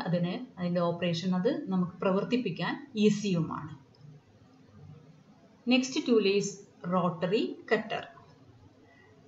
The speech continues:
It cuts patterns and samples faster than scissors. ഇത് സിസേഴ്സിനേക്കാൾ ഈ എളുപ്പത്തിൽ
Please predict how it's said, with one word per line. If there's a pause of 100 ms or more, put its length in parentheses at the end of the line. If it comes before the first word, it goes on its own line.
(160)
It
cuts (380)
patterns (180)
and
samples (180)
faster
than (200)
scissors. (1300)
ഇത്
സിസേഴ്സിനേക്കാൾ
ഈ (140)
എളുപ്പത്തിൽ